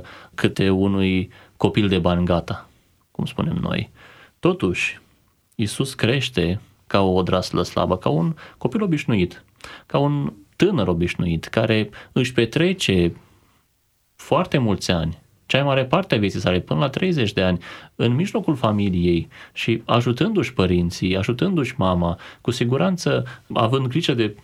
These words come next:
frații săi sau conlucrând cu frații săi. Pentru mulți e un semn de întrebare faptul că Evangheliile nu spun nimic despre perioada de la doisprezece la treizeci de ani, de la momentul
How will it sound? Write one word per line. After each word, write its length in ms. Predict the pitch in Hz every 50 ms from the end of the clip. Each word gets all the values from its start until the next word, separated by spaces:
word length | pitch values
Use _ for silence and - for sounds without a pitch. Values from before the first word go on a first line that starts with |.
| - _
frații 420 | _ - - 143 165 165 - - 98
săi 260 | - - 92 87 85
sau 280 | - - 92 90 90 - - - -
conlucrând 460 | - 120 113 113 110 110 - 185 208
cu 100 | 180 -
frații 360 | - - - - 175 - - -
săi. 300 | - - 92 85 82 - - - - - - - - _ _ _ - - -
Pentru 260 | - 131 123 127 135
mulți 360 | 131 147 180 180 156 - -
e 100 | 110 110
un 140 | 113 113 110
semn 200 | 107 - 147 143
de 60 | 131
întrebare 440 | 120 110 98 104 98 107 120 120 110
faptul 380 | 101 - 113 - - - 104 95
că 100 | - 101
Evangheliile 560 | 98 95 92 95 95 95 98 110 110 107 104
nu 120 | 101 104
spun 340 | 104 - - - 104 101 95
nimic 520 | 95 92 90 101 113 117 120 - - - _ _ _ _ _ _
despre 260 | - 113 - - 117
perioada 320 | 110 - 98 95 95 95 104
de 80 | 98
la 140 | 92 92 92
doisprezece 800 | 87 92 - 98 98 - - - - 104 110 - - 117 120 123 123 - - - -
la 140 | - 95 87
treizeci 460 | - - 92 90 87 87 85 85 -
de 80 | 90
ani, 200 | 85 85 80 - - - - - - - - _ _
de 120 | - - 95
la 80 | 90
momentul 540 | 90 87 87 95 101 101 101 - 92 87